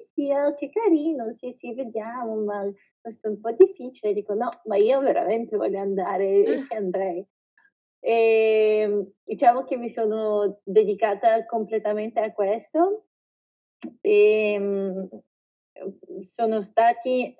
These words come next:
Speaker 1: loro sono tutti, diciamo, lezioni importanti che importa, uhm, che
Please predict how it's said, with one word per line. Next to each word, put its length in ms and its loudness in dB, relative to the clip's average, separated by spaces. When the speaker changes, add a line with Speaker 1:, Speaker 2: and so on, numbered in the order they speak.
Speaker 1:
loro 220 4
sono 380 -2
tutti, 720 -2
diciamo, 600 -2
lezioni 580 -4
importanti 720 -4
che 120 -2
importa, 680 -2
uhm, 220 -6
che 500 0